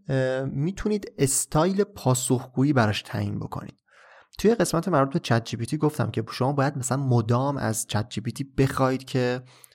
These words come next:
اه، براتون یه کاری انجام بده. توی قسمت فکر کنم تولید محتوا بود که مثلاً بهش میگفتم اینو جدی‌تر بکن، این متن رو ترسناکتر بکن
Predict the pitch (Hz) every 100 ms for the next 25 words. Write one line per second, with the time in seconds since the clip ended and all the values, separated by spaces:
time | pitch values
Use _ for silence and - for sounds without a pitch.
0 | _ 120 113 104 98 - - _ _ _
1 | - 120 107 113 - 123 123 127 - -
2 | 120 123 131 113 110 107 120 113 107 -
3 | 123 110 - 113 127 - 131 117 107 110
4 | 101 - 107 123 120 104 - - - 123
5 | 110 120 120 135 135 127 127 - 131 127
6 | 143 143 127 113 113 - 113 110 113 -
7 | - - _ _ - 123 120 120 - 123
8 | 120 - 117 - 117 113 - 117 123 -